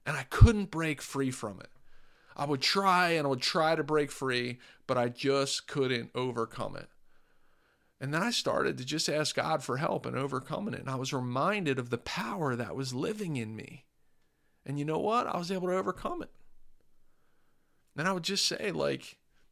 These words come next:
when you think about your life, is there something that has a grip on your life right now? Maybe it's smoking. Maybe it's drinking a little too much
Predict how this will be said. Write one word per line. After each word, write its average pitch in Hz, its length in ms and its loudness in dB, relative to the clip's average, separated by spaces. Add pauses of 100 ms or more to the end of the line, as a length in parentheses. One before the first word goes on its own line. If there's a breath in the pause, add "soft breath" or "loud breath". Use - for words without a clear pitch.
when 147 140 -6
you 160 80 -2
think 196 240 -6
about 180 260 2
your 139 140 -2
life, 143 280 0
is 131 120 -4
there 135 140 -2
something 170 580 0
that 131 100 -2
has 135 300 -4
a 120 40 -2
grip 135 480 -4
on 117 200 -4
your 117 160 -4
life 139 340 -2
right 76 240 -10
now? - 280 -14 (680)
Maybe 135 320 0
it's 175 140 0
smoking. - 640 -2 (640)
Maybe 131 280 -2
it's 160 160 -4
drinking 160 460 -2
a 131 40 0
little 113 180 0
too 117 200 -6
much 101 460 -6